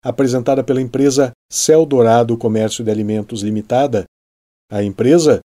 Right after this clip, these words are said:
apontou irregularidades no pregão presencial cinquenta e oito barra dois mil e quatorze,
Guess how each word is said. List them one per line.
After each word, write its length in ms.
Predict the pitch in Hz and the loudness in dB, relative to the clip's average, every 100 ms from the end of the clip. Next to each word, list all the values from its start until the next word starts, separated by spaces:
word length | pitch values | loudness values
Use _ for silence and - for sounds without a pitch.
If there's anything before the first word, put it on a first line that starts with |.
| _ _ _ | _ _ _
apontou 440 | 113 139 123 156 | -6 -4 -2 -2
irregularidades 760 | 160 165 156 151 139 131 127 110 | 0 0 0 0 0 -2 -2 -4
no 100 | 113 | -6
pregão 300 | 110 110 110 | -4 -4 -4
presencial 580 | 117 107 113 - 117 107 | -4 -6 -4 -2 -2 -2
cinquenta 460 | - 120 139 135 | -6 -6 -6 -4
e 80 | 127 | -2
oito 260 | 117 117 113 | -2 -2 -6
barra 300 | 107 104 101 | -8 -8 -6
dois 240 | 120 139 | -6 -6
mil 180 | 113 95 | -6 -10
e 40 | |
quatorze, 680 | 95 127 123 165 170 135 107 | -8 -8 -2 0 0 -2 -6